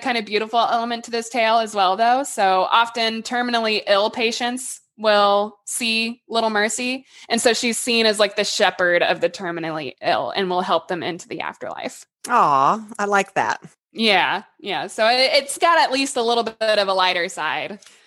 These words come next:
Speaker 2: I just wonder
Speaker 1: Um,
Speaker 2: why
Speaker 1: and then I have
Speaker 2: why her dad burn, uh,
Speaker 1: We're lagging. <laughs>
Speaker 2: I know, I, I can tell. Uh, why did he only burn part of her body and bury the rest?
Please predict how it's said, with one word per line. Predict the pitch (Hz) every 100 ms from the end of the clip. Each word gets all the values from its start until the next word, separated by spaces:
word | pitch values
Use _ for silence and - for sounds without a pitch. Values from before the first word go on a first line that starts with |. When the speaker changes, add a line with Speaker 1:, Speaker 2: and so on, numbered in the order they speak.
| -
Speaker 2:
I | 233
just | 330 427 - -
wonder | 190 247 247 220
Speaker 1:
Um, | 214 202 190 190 208
Speaker 2:
why | 202 214 226
Speaker 1:
and | 220
then | 277
I | 285
have | 285 254 233 233 226 - _ _
Speaker 2:
why | - 170 208 240
her | 247 220
dad | 196 202 202 202 180 - _ _ _ _ -
burn, | 196 202 - -
uh, | - 156 156
Speaker 1:
We're | 233
lagging. | 208 202 208 196 185 294
<laughs> | 294 359 403 - 381 247 _ _ - - - - _ -
Speaker 2:
I | 208
know, | 202 185 175
I, | 175 -
I | 180
can | 185
tell. | 165 214 180 165 170 -
Uh, | 185 175
why | 175 214 285
did | 302
he | 269
only | 262 262 254
burn | 185 196 233 214
part | 208 214 240
of | 208
her | 208
body | 185 196 233 120 165 _ _ _ _ _ _ -
and | 180 151
bury | 190 220 208
the | 190
rest? | 180 190 139 165 - -